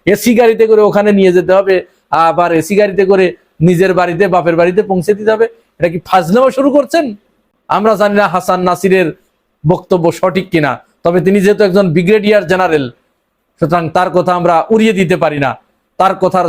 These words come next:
যথেষ্ট ভিত্তি আছে বলে আমরা মনে করি। চিফ প্রসিকিউটরকে হুমকি দেয়া হচ্ছে এখনো পর্যন্ত, অর্থাৎ বিষয়টা এরকম, মেনে না নিতে পেরে বাধ্য হয়ে যখন মেনে নিচ্ছে,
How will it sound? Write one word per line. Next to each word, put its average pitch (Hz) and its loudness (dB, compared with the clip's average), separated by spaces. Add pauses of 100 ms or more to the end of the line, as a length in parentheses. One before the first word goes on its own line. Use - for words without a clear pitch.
যথেষ্ট 226 0
ভিত্তি 208 -2
আছে 254 0
বলে 214 0
আমরা 180 0
মনে 151 -2
করি। 120 -4 (760)
চিফ 359 2
প্রসিকিউটরকে 285 0
হুমকি 208 0
দেয়া 202 2
হচ্ছে 143 -4 (520)
এখনো 311 0
পর্যন্ত, 165 0 (1200)
অর্থাৎ 196 0 (240)
বিষয়টা 220 0
এরকম, 202 2 (640)
মেনে 226 4
না 220 2
নিতে 233 0
পেরে 233 2
বাধ্য 190 0
হয়ে 277 4
যখন 214 0
মেনে 190 0
নিচ্ছে, 165 -4